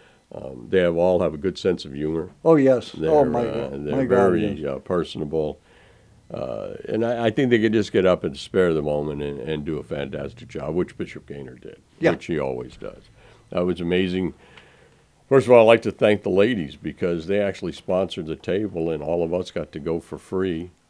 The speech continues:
Speaker 1: uh, which was really nice. Uh, we were there with our station manager, uh, Joe Nebezinski.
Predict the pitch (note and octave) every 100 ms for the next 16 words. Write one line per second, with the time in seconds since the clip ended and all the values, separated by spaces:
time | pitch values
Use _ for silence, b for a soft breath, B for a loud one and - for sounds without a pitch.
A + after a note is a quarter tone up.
0 | - E2+ - - G2+ G2+ F2+ F2+ F#2+ G2
1 | F2+ C#2+ C2+ F2 - _ - - C#2+ D2
2 | D#2+ F#2 F2 D#2+ D#2+ E2+ E2 D#2 - D2+
3 | C#2+ E2 D2 C#2+ D2 D2+ D#2 E2 - C#2
4 | C#2 D#2 D2 C#2+ D2 C#2 D2 C#2 - D#2+